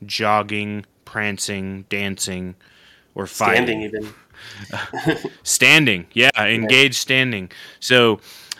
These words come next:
Speaker 1: that's why there's so much connective tissue. That's why there's so much, uh, you know, the meat is, is fairly tough in the shank.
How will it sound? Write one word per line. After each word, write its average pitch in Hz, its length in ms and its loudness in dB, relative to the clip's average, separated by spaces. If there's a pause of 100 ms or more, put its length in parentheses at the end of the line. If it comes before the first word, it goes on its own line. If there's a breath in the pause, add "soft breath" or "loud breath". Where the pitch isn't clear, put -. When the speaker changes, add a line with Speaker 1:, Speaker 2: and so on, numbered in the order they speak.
Speaker 1:
that's 123 320 4
why 135 240 6
there's 120 400 2
so 123 260 0
much 123 320 -2
connective 123 440 -6
tissue. 110 480 -2
That's 107 240 -6
why 110 160 -2
there's 104 280 -4
so 117 320 -2
much, - 760 -4
uh, 98 840 -6 (200)
you 110 160 -12
know, 98 100 -12
the 101 100 -10
meat 110 300 -6
is, - 420 -10
is 104 160 -8
fairly 113 320 -4
tough 110 400 -6
in 104 120 -8
the 107 60 -6
shank. 95 460 -8